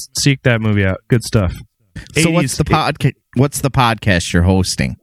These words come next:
Speaker 1: Oh, it'd be like, um, oh man,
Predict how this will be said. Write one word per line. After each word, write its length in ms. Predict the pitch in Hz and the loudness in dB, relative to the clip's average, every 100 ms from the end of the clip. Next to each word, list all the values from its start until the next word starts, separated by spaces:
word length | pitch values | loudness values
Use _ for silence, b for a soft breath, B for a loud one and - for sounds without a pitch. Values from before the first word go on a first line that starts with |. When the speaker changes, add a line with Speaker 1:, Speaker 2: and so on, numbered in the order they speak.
| - | -2
Speaker 1:
Oh, 320 | 143 139 127 | 2 2 2
it'd 160 | 135 131 | 0 2
be 160 | 139 | 2
like, 480 | 135 123 117 - - | 4 2 2 -2 -2
um, 760 | 123 127 123 120 113 110 95 - - - - | 0 2 2 2 0 -4 -6 -10 -10 -2 -2
oh 180 | 123 113 | -2 -4
man, 320 | 101 95 90 | -2 0 0